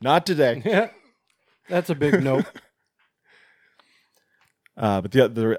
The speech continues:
Speaker 1: rest of the four girls, they say it two more times. And sure enough, Candyman shows up and he just kills them all.
Speaker 2: And this is off camera. I don't know if it was because it was children or, or what, but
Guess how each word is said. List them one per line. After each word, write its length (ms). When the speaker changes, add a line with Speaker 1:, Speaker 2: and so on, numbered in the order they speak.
Speaker 1:
rest 220
of 240
the 240
four 220
girls, 320
they 100
say 220
it 80
two 140
more 160
times. 580
And 320
sure 220
enough, 440
Candyman 400
shows 300
up 160
and 140
he 120
just 300
kills 220
them 100
all. 220
Speaker 2:
And 120
this 100
is 140
off 200
camera. 560
I 80
don't 120
know 100
if 80
it 60
was 100
because 300
it 60
was 120
children 460
or, 300
or 40
what, 320
but 220